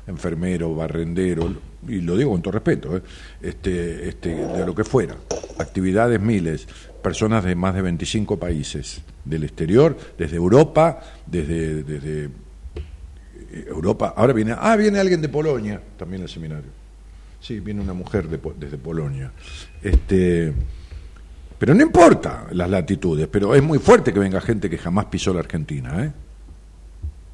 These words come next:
Entonces, ahí es donde yo decía la responsabilidad que, que en cierta manera uno tiene, porque tampoco es dueño de los actos de los demás, por ser la cara visible de todo esto. Y esto tiene que ver con la confianza que uno inspira.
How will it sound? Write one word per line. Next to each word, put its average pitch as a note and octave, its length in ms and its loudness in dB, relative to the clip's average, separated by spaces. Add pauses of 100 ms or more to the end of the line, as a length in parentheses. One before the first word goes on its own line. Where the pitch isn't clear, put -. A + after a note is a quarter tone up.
(1160)
Entonces, B2 280 4
ahí F3 240 8
es D3+ 80 8
donde A2+ 200 4
yo A2+ 140 6
decía G#2+ 300 2
la F#2+ 100 2
responsabilidad F2 800 -2
que, - 320 -6
que D#2 140 -8
en D2+ 100 -8
cierta C3 320 0
manera D#2+ 400 -2
uno D#2+ 220 -10
tiene, C#3+ 320 2
porque D#2 220 -8
tampoco C#2+ 360 -8
es C#2+ 60 -8
dueño E2+ 220 -6
de D#2 40 -6
los D2+ 180 -6
actos D#2+ 240 -6
de D2+ 60 -4
los D2 140 -6
demás, G#2 420 -2 (300)
por F2+ 140 -4
ser G2 160 -2
la D#2+ 120 -2
cara F2 240 -4
visible D#2 420 -2
de C#2 100 -6
todo A#1 260 -10
esto. - 260 -16 (840)
Y G2 160 6
esto C3+ 180 4
tiene B2+ 180 2
que G#2 80 0
ver A2 120 2
con G#2 100 0
la F#2+ 100 -4
confianza F#2+ 520 -4
que F#2+ 80 -6
uno F2 120 -2
inspira. C#2+ 440 -8